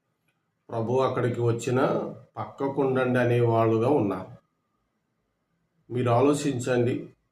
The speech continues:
ఎబ్రీ పత్రిక తొమ్మిది, రెండవ అధ్యాయం తొమ్మిది, "దేవుని కృప వలన ఆయన ప్రతి మనుషుని కొరకు మరణం అనుభవించిన, అందరి కొరకు ఆయన సిలువ వేయబడిన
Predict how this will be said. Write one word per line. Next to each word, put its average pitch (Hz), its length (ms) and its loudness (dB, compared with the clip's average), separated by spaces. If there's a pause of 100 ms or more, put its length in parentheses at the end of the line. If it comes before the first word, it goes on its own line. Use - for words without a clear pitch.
(800)
ఎబ్రీ 127 320 4
పత్రిక 151 500 4 (140)
తొమ్మిది, 131 480 0 (580)
రెండవ 135 340 2
అధ్యాయం 139 320 4
తొమ్మిది, 120 420 2
"దేవుని 180 600 6 (100)
కృప 143 260 4
వలన 151 400 8 (320)
ఆయన 135 320 2
ప్రతి 123 400 2
మనుషుని 143 580 6
కొరకు 127 460 2 (720)
మరణం 147 560 2
అనుభవించిన, 120 800 2 (1200)
అందరి 156 500 6
కొరకు 170 360 6
ఆయన 147 240 8
సిలువ 135 380 2 (140)
వేయబడిన 127 640 6